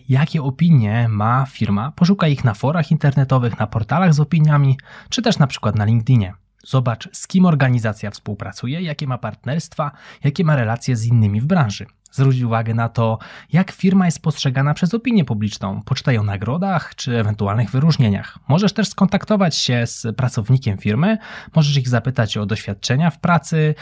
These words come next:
w organizacji, jak wygląda kultura organizacyjna. Możesz to zrobić również przy użyciu na przykład LinkedIna. Punkt drugi to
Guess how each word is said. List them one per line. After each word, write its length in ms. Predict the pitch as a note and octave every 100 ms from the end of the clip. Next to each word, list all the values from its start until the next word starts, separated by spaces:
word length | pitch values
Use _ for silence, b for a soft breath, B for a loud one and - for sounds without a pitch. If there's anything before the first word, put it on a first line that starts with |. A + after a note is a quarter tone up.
| B B
w 80 | D3
organizacji, 1080 | C#3+ C#3 C3+ C#3 C3+ - C3 B2+ B2 F2+ F#2
jak 320 | G2+ G#2+ -
wygląda 380 | G#2+ G#2+ G#2 G2
kultura 600 | - G#2+ G2+ C#3+ G3 F3+ -
organizacyjna. 920 | D3 D3+ D#3 C#3+ C#3+ - C#3+ C3+ C3 B B B
Możesz 220 | - A#3 -
to 140 | F3
zrobić 300 | D3 C3+ B2+
również 360 | B2+ G#2+ C3 -
przy 140 | F3+
użyciu 320 | C#3+ G#2+ -
na 120 | C3
przykład 340 | D3 - G2+ G2
LinkedIna. 460 | A#2+ - G#2+ - - _ _
Punkt 240 | A3 G3
drugi 340 | G3 F#3+ F3
to 340 | E3 D3+ D3+